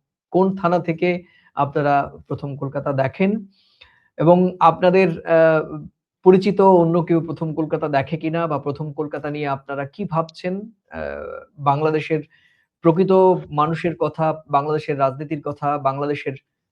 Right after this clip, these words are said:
প্রকৃত, আহ, বাংলাদেশিদের সেন্টিমেন্ট, আহ, আমরা তুলে ধরতে পারছি কিনা সে বিষয়ে আপনারা মূল্যায়ন করতে পারেন মন্তব্যের কলামে।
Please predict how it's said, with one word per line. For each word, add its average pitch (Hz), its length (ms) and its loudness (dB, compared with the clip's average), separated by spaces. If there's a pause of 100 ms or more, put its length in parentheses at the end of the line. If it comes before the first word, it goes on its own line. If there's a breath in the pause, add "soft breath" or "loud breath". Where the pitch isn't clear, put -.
(120)
প্রকৃত, 180 320 0
আহ, 147 1000 -2 (500)
বাংলাদেশিদের 160 760 0
সেন্টিমেন্ট, 151 640 -6 (1120)
আহ, 160 340 -4
আমরা 147 260 -2
তুলে 151 240 -4
ধরতে 143 320 -6
পারছি 143 380 -4
কিনা 175 420 -10 (420)
সে - 180 -4
বিষয়ে 143 600 -4 (280)
আপনারা 135 520 -4
মূল্যায়ন 135 480 -6
করতে 139 300 -10
পারেন 156 280 -4
মন্তব্যের 139 520 -10
কলামে। 160 460 -6